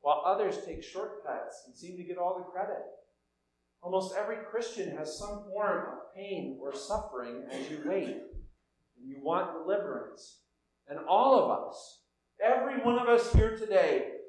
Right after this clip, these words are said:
have unsaved loved ones, relatives, friends, for whose salvation we are waiting. I know a lady named Vicky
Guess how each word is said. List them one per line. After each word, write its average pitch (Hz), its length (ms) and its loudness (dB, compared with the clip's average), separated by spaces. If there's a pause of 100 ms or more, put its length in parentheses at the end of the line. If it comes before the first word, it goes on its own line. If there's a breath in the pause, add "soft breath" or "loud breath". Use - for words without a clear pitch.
have 165 340 0
unsaved 208 840 4
loved 226 400 6
ones, 240 680 4 (220)
relatives, 233 880 10 (420)
friends, 240 680 4 (180)
for 190 160 8
whose 233 320 2
salvation 214 800 6
we 196 80 0
are 170 300 6
waiting. 208 480 2 (1000)
I 196 160 2
know 208 280 4
a 190 40 2
lady 175 360 0 (420)
named 160 340 -6
Vicky - 440 -6